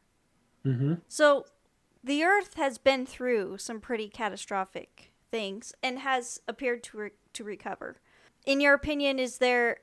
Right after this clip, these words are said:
Speaker 2: is there reason to believe that, that the recover part won't happen again? It'll just be another catastrophe without the recovery?
Speaker 1: Well, you know, life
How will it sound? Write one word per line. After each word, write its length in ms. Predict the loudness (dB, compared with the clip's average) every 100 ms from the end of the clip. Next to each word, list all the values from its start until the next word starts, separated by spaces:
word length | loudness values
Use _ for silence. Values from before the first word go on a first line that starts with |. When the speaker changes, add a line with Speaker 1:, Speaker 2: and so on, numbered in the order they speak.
| _
Speaker 2:
is 240 | -4 -4 -4 _ _ 2
there 180 | 4 6
reason 340 | 2 0 -2
to 60 | -4
believe 580 | -4 -4 -4 -4 -6 -4
that, 180 | -4 -4 _ _ _ _ _ 0
that 200 | 0 0
the 100 | 0
recover 760 | 0 0 2 4 6 4 2 _ _ _
part 380 | 6 8 8 4
won't 300 | 0 0 0
happen 340 | -2 -2 -2
again? 380 | -4 -2 -2 -2
It'll 180 | -2 -2
just 240 | -4 -6
be 120 | -4 -2
another 260 | 0 -2
catastrophe 840 | -6 -6 -4 -4 -4 -10 -6 -6
without 440 | -6 -6 -4 -4 -6 _
the 80 | -8
recovery? 640 | -8 -6 -6 -6 -10 -12 _ _ _ _ 6
Speaker 1:
Well, 440 | 8 8 6 2 2
you 80 |
know, 100 | 4
life 580 | 4 4 4 2 -4 -18